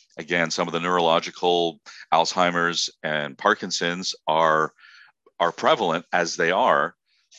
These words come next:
then critical illness insurance really is about recovering your health. This is, it's, it's about giving you an injection of money,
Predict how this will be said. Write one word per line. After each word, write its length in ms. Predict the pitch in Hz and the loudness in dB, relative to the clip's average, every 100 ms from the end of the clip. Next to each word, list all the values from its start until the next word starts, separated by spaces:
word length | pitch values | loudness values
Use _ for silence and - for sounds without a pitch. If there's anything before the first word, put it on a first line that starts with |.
| - | -10
then 480 | 107 104 104 104 101 _ _ _ _ _ | -2 -2 -2 -8 -12 _ _ _ _ _
critical 340 | - 151 139 | -4 -2 0
illness 300 | 110 123 127 | 0 0 -2
insurance 720 | 95 80 92 90 87 - - _ | -6 -6 -2 -2 -2 -6 -12 _
really 520 | 92 95 131 147 120 | -20 -6 -2 2 4
is 140 | 98 87 | 4 2
about 300 | 90 92 80 | 0 0 -2
recovering 440 | 80 92 87 85 | -2 -2 -2 -4
your 160 | 78 73 | -6 -4
health. 480 | 80 82 62 - - _ _ _ _ _ _ - | 0 0 -2 -12 -20 _ _ _ _ _ _ -8
This 240 | 90 - | -6 -2
is, 320 | 90 80 - - | 0 0 -4 -2
it's, 280 | 90 - - | -4 -2 -2
it's 240 | 104 - | -2 0
about 360 | 101 95 92 - | 0 0 0 -2
giving 260 | 101 107 | -2 -2
you 300 | 95 95 101 | -4 -2 -2
an 80 | 92 | -2
injection 500 | 80 76 90 - 90 | -4 -4 -4 -4 -8
of 160 | 82 - | -8 -2
money, 420 | 104 90 80 110 | 0 0 -4 -8